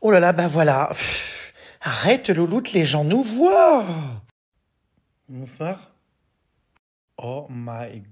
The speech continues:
God, j'aurai cette tronche quand je serai vieux. Oh, je m'aime pas tellement. Ah d'accord, ma belle.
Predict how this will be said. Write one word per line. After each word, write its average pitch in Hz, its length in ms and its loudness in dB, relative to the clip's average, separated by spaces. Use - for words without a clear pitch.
God, 131 240 -14
j'aurai 110 320 -12
cette - 360 -18
tronche - 360 -14
quand - 140 -14
je 120 120 -12
serai 127 200 -12
vieux. 196 420 -8
Oh, 311 480 -6
je - 360 -18
m'aime 95 240 -10
pas 127 140 -10
tellement. 156 580 -6
Ah 247 180 2
d'accord, 381 920 -10
ma 285 160 -4
belle. 247 480 -2